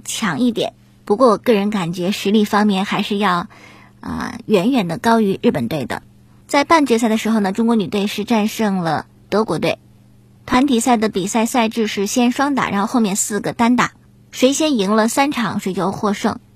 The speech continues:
那么对德国队的半决赛呢，是双打陈梦和王曼玉的组合，第一单打是孙颖莎，第二单打陈梦，就是第三场出场，她对阵的是索尔加。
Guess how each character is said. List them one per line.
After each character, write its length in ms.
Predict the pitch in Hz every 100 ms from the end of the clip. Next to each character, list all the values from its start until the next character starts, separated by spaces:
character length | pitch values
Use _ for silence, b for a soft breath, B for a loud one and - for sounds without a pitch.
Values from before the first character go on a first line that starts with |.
| _
那 120 | -
么 100 | 277
对 220 | 262 262 233
德 180 | -
国 120 | 226 254
队 180 | 254
的 240 | 233 - 269
半 200 | 240 226
决 120 | 220
赛 160 | 240 220
呢， 180 | 202
是 420 | 214 - 196 165 - _ _
双 260 | - 262 269
打 220 | 214 - -
陈 240 | - 208
梦 220 | 208 226 214
和 140 | 196
王 140 | 185
曼 180 | 208 233
玉 120 | 247
的 100 | 214
组 160 | 196 147
合， 300 | - 127 127 - _ _
第 160 | 311 262
一 100 | 311
单 280 | 285 285 277
打 200 | 175 196
是 220 | - 202
孙 180 | 240 208
颖 80 |
莎， 240 | 208 233 254 - - -
第 80 | -
二 120 | 254
单 160 | 226 220
打 160 | 185
陈 180 | - 214
梦， 220 | 190 220 - _ _ _
就 100 | 220
是 80 | 208
第 140 | 226
三 220 | 220 220
场 340 | 220 208 170 156
出 160 | -
场， 240 | 208 220 - b b
她 240 | - 262
对 320 | 262 - 254 208
阵 240 | 240 214
的 80 | 196
是 100 | 208
索 160 | -
尔 140 | 208 156
加。 320 | - 202 -